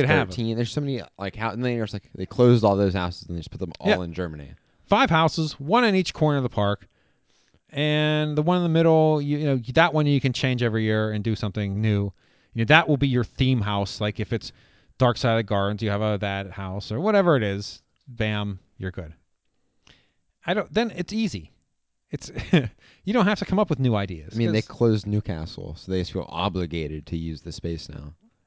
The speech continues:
Speaker 2: Or they opened Newcastle and closed Darkcastle.
Speaker 1: Well, I mean, I, I'd still use it. I'd use that as the haunted house for Germany.
Speaker 2: Yeah, but you don't need to put, like, two houses in there.
Speaker 1: Krampus, man. I'm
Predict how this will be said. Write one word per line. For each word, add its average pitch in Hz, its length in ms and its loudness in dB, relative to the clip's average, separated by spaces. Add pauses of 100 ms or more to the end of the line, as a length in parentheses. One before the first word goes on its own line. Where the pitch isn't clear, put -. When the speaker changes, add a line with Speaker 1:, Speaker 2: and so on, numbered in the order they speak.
Speaker 2:
Or 95 60 -8
they 95 100 -2
opened 95 400 0
Newcastle 82 600 -8 (280)
and 78 80 -18
closed 82 300 -8
Darkcastle. - 580 -6 (640)
Speaker 1:
Well, 226 100 6
I 202 40 4
mean, 196 140 4
I, 156 320 0
I'd 196 100 2
still 151 280 6
use 160 240 4
it. 127 200 4
I'd 190 180 -2
use 180 180 4
that 139 200 2
as 123 200 0
the 104 240 -2
haunted 147 400 0
house 104 320 -4
for - 140 -10
Germany. 113 440 -4 (320)
Speaker 2:
Yeah, 120 200 -2
but 92 140 -4
you - 60 -10
don't 156 100 -4
need 127 80 0
to 107 80 0
put, - 160 -8
like, 90 260 -6 (1040)
two 113 200 0
houses 90 500 -4
in 69 120 -10
there. 67 200 -14
Speaker 1:
Krampus, 147 400 -4
man. 95 220 -10
I'm - 0 -